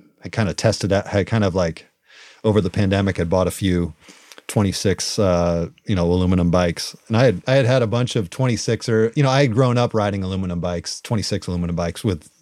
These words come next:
uh, rigid, you know, with pumped up to fifty P S I with the tires, you know, as r-, as rigid as you could make a bike. And that's what I grew up riding. And, and remember, it was a, a lot of fun. And so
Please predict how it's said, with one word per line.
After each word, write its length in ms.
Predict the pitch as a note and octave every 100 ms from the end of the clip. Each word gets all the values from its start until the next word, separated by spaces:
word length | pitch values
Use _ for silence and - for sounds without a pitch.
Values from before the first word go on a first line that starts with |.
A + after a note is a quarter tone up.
| A#2 -
uh, 240 | A2+ D#2+ E2
rigid, 500 | A#2 G2+ G2+ F2 E2+
you 100 | -
know, 160 | G#2 F#2+
with 260 | F2 F2 -
pumped 260 | A#2 F#2
up 160 | G2+ F2+
to 100 | F2
fifty 340 | - A#2 -
P 160 | G2 A2
S 180 | F#2+ -
I 200 | F#2 F#2
with 100 | E2
the 80 | E2
tires, 400 | G2+ F#2 F2+ F2
you 80 |
know, 80 | F#2
as 120 | F#2 F#2
r-, 200 | A2+ A#2+
as 240 | A2+ G2+
rigid 360 | G#2+ A#2+ B2 A#2
as 200 | G2 E2+
you 100 | G#2
could 240 | G2 F#2 - - - _
make 320 | A2+ A2 G#2+
a 60 | G2
bike. 440 | F2+ F#2 E2 - -
And 100 | F#2+
that's 160 | F2+ -
what 100 | F2+
I 140 | E2+
grew 260 | E2 F#2+ F2
up 120 | E2+
riding. 420 | F#2+ E2+ D#2+ D2+
And, 160 | E2 F#2
and 340 | F#2 E2 E2+ -
remember, 320 | F#2+ F#2+ F#2+
it 100 | F2+
was 140 | F2 F#2
a, 40 |
a 160 | G2 F#2
lot 160 | G2 G#2+
of 80 | G#2+
fun. 320 | A#2+ F2+ E2
And 140 | A#2+
so 420 | C#3 - C#3 A2